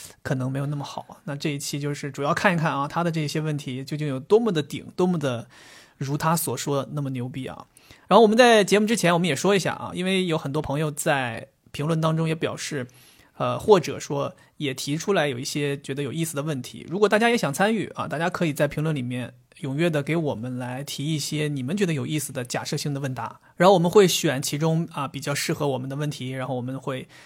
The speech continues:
收集到一起，我们在定期的这个更新的节目当中啊把它提出来，然后我们也回答回答。所以你如果有什么觉得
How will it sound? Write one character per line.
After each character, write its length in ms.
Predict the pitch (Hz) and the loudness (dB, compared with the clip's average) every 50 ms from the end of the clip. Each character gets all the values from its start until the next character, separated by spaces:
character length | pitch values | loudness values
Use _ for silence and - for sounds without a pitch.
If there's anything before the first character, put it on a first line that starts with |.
| - - | -16 -10
收 180 | - - 185 | 2 4 4
集 80 | 175 185 | 6 6
到 80 | 208 214 | 6 6
一 80 | 202 | 4
起， 340 | 175 - - - - - - - | 2 -2 -4 -4 -6 -10 -4 -2
我 80 | 143 | 0
们 100 | 147 156 | 0 2
在 200 | 156 170 160 151 | 4 4 4 4
定 260 | 143 - 202 175 160 139 | 4 2 0 0 2 2
期 200 | - - 185 175 | 0 2 2 2
的 140 | 165 151 | 2 2
这 160 | 143 - 151 135 | 2 0 -2 -2
个 300 | - 135 123 123 131 127 | -2 -6 -6 -6 -6 -4
更 180 | - 160 165 | -2 -2 0
新 220 | 160 - 170 165 151 | 0 0 0 0 0
的 220 | 143 131 131 123 127 _ _ - | 0 -2 -2 -4 -10 _ _ -10
节 160 | - 147 143 | -4 -2 0
目 80 | 151 151 | 0 2
当 160 | 151 151 156 | 2 2 2
中 240 | 156 170 180 - - - | 2 2 0 0 -4 -6
啊 140 | 139 117 | -6 -6
把 120 | 117 - - | -4 -8 -6
它 100 | - 139 | -6 -6
提 180 | 135 - 143 | -6 -6 -8
出 140 | 127 - 143 | -4 -4 -6
来， 140 | 117 - - | -6 -6 -10
然 80 | - - | -10 -6
后 100 | - 139 | -4 -4
我 60 | 131 | -2
们 120 | 135 143 | -2 -2
也 200 | 135 127 117 - - | -4 -4 -8 -10 -10
回 180 | - - 143 | -4 -4 -2
答 120 | - - 135 | -2 -2 -4
回 160 | - 135 120 | -4 -6 -10
答。 240 | - - - - - - | -10 -12 -14 -18 -18 -14
所 160 | - - 165 | -2 0 2
以 100 | 175 180 | 2 2
你 80 | 165 156 | 2 0
如 160 | 151 165 202 | 0 2 6
果 80 | 202 196 | 6 6
有 100 | 160 151 | 6 6
什 140 | - 147 156 | 2 0 0
么 180 | 165 - - - | 0 -2 -2 -4
觉 100 | - 143 | -6 -4
得 220 | 139 151 139 - | -4 -4 -4 -6